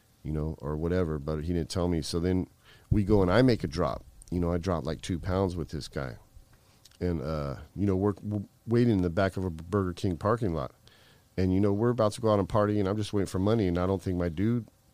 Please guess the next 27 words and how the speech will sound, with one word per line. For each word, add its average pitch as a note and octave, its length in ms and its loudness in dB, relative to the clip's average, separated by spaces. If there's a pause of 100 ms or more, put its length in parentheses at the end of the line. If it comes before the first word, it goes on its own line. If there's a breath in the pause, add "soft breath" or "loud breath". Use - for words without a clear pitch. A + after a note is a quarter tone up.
has F#2 280 -2
any F2+ 120 -2
weed, G2+ 320 -2
and E2+ 80 -2
he G2 80 0
doesn't F2 220 -4
say G#2 180 -2
nothing. G2 380 -2 (380 loud breath)
So, F2+ 420 0
you F#2+ 100 0
know, G2 140 4
we're G2+ 220 2
sitting F#2+ 260 0
in F#2+ 120 0
the F#2 60 0
back F#2+ 280 0
of F2+ 340 -6
Burger F#2+ 220 0
King E2+ 420 -4
parking A2+ 300 -2
lot, E2+ 160 0
and E2+ 60 -2
we're F#2+ 100 0
just G2+ 160 -4
fucking E2+ 320 -4
smoking F2+ 420 -4
joints G2+ 540 -2